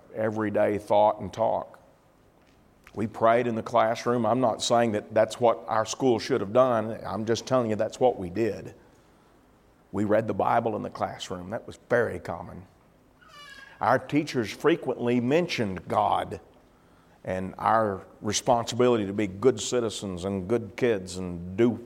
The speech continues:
the right thing because that's what God expected us. That was just what we did. There was nobody that I went to school with that di-,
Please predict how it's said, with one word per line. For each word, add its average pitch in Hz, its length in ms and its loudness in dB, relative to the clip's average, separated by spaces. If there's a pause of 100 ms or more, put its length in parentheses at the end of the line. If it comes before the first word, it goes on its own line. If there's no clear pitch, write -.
the 117 80 -4
right 113 340 2
thing 104 400 0
because 92 440 -2
that's 101 220 -2
what 107 180 -2
God 101 220 -2
expected 95 500 -4
us. 87 120 -12
That 107 120 -10
was 101 140 -14
just - 340 -4
what - 180 -4
we 92 80 -12
did. 95 380 -8 (2250)
There 151 100 4
was 117 160 0
nobody 131 560 6
that 113 160 2
I 135 100 4
went 139 240 0
to 113 80 -14
school 180 380 0
with 117 320 -2
that 107 180 -2
di-, 131 60 2